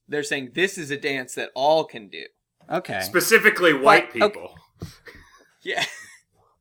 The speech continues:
Speaker 2: Yeah, well, they did have those, like, frat bros in the video. Um, now, putting on this hotline bling.
Speaker 1: All right, let's
Speaker 3: All right,
Speaker 1: see this.
Speaker 3: let me, let me,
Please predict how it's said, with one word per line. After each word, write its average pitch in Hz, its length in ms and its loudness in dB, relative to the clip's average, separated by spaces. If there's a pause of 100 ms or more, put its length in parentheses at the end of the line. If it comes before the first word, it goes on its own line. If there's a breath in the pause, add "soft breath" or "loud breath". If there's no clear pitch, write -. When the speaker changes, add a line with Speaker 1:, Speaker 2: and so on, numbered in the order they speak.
(1120 loud breath)
Speaker 2:
Yeah, 156 180 8
well, 165 180 4
they 175 120 6
did 185 200 4
have 170 260 8
those, 143 240 0
like, 123 220 2
frat 120 380 0
bros 90 600 -12
in 101 140 -18
the 92 80 -16
video. 92 580 -14 (420)
Um, 110 440 -2 (680)
now, 123 240 0
putting 190 300 -2
on 160 160 4
this 139 160 -2
hotline 95 500 0
bling. 87 320 -12 (100)
Speaker 1:
All 131 60 -18
right, 120 100 -16
let's 87 120 -16
Speaker 3:
All 156 60 4
right, 139 160 6
Speaker 1:
see 123 120 -8
this. - 260 -20
Speaker 3:
let 180 200 2
me, 220 240 2
let 185 120 0
me, 202 240 -4